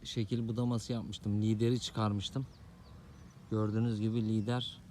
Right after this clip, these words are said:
güzel bir şekilde yürüyor. Bu taraf budanacak. Bu tarafta budadığım ağaçlar.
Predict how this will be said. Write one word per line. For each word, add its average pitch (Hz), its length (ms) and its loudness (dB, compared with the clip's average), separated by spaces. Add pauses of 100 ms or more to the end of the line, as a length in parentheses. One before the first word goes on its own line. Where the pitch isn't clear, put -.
(260)
güzel 117 300 4
bir 104 80 0
şekilde 107 540 -2 (460)
yürüyor. 117 340 6 (920)
Bu 123 100 -2
taraf 123 320 2
budanacak. 113 680 2 (3000)
Bu 127 140 -2
tarafta 127 560 0
budadığım 127 520 2
ağaçlar. 104 640 -4